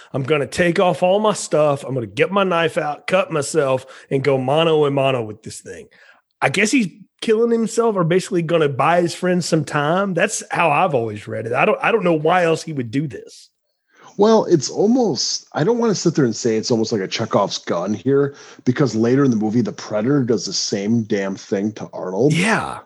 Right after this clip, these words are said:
Speaker 2: But it's something where I think he's just, he's done. He's just like,
Speaker 1: Yeah.
Speaker 2: "You know what? I've, you know, I'm not scared of anybody. I'm scared of this.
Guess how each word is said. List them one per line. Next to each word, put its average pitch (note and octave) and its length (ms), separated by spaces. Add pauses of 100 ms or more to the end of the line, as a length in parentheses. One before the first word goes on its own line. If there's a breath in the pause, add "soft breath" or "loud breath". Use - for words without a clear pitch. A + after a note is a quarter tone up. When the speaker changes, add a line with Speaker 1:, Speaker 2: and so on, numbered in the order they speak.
(320)
Speaker 2:
But C3+ 360 (120)
it's C3+ 240
something E3+ 560
where A#2+ 580 (480)
I E3+ 220
think D3+ 260
he's A2+ 340
just, - 540 (800 soft breath)
he's C3+ 200
done. F#2+ 480 (120)
He's A#2 200
just A#2 220
like, G2 200
Speaker 1:
Yeah. C#3 80
Speaker 2:
"You A2 40
know A2 140
what? A2 440
I've, G#2+ 600
you A#2 100
know, G#2+ 240
I'm A2 100
not A#2 200
scared A#2+ 400
of A#2 80
anybody. A2 440
I'm G2 140
scared G#2 400
of F#2+ 80
this. G#2 380